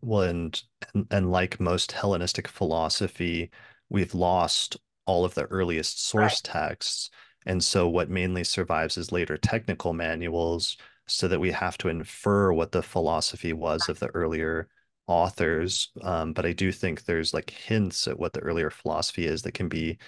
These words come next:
Speaker 1: teased out and kind of reconstructed and, and things like that.
Speaker 2: And you definitely see the articulation of Stoic philosophy in Valens and Manilius. Um,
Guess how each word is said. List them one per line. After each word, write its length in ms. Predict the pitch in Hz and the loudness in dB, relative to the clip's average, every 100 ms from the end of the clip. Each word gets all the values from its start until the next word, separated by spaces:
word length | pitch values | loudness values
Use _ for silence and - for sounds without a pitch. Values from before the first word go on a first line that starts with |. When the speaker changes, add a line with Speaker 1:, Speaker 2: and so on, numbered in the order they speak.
| - _ _ | -20 _ _
Speaker 1:
teased 320 | - 107 90 80 | 0 2 4 2
out 240 | 78 69 | 2 0
and 100 | 87 | -2
kind 160 | - 78 | -4 -2
of 120 | 90 | -2
reconstructed 720 | 85 76 - - 87 - - | -2 -4 -2 0 -2 -2 -6
and, 260 | 85 90 - | -4 -6 -6
and 160 | 92 87 | -6 -4
things 180 | 87 85 | -2 -2
like 140 | 78 | -2
that. 240 | 92 123 - _ _ _ 196 | -2 -2 -6 _ _ _ -6
Speaker 2:
And 160 | 196 | 2
you 80 | 254 | 4
definitely 380 | 247 262 220 214 | 6 4 2 0
see 240 | 208 202 | 2 2
the 320 | 196 190 190 - - - - | 2 2 0 -4 -18 -6 0
articulation 800 | 208 - 180 - 175 160 - 95 | 0 0 -2 0 0 0 -2 -4
of 80 | |
Stoic 500 | - - 170 170 - | -4 -4 0 0 0
philosophy 840 | - - - - - 240 - 185 - _ - - _ _ _ _ | -4 -6 -4 -6 -8 -8 -8 -8 -10 _ -20 -20 _ _ _ _
in 120 | 214 | 2
Valens 600 | 185 165 165 165 160 156 | 4 4 4 2 2 0
and 160 | 160 160 | 0 2
Manilius. 920 | 160 160 160 165 165 170 - - - - _ _ _ _ _ _ _ | 2 2 2 2 2 -2 -6 -8 -10 -14 _ _ _ _ _ _ _
Um, 420 | 185 - - 196 | -2 0 -2 -4